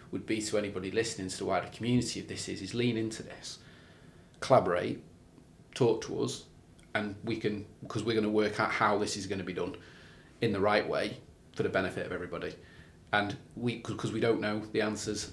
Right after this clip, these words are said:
and I think this is the thing with innovation sometimes, is that there isn't a very,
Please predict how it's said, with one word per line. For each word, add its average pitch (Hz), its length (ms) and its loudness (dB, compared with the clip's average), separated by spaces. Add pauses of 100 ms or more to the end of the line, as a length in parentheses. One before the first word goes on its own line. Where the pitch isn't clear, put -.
and 104 340 0
I - 60 0
think 120 220 0
this - 160 -4
is 98 80 -6
the 101 40 -4
thing 110 220 -2
with 101 140 -2
innovation 101 560 0
sometimes, 95 720 -8
is 101 300 0
that 95 260 -2
there 104 160 0
isn't 104 320 -2
a 95 80 -6
very, 95 460 -2